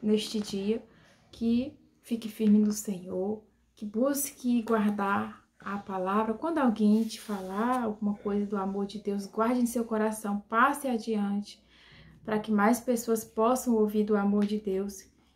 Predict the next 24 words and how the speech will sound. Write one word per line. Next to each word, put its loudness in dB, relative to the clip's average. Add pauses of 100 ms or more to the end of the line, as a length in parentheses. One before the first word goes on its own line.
(180)
e -8
que -4
você 2
possa 2
viver 2
os 2
mandamentos 4
do -10
Senhor, -4
tendo -4
paciência, -8
tendo -6
prudência, -2
né? -6
Tendo 0
sabedoria 0 (1400)
e 2 (800)
aguentando, 0
aguentando, 2
porque -8
quando 0
a 2
prova -2
vier, 0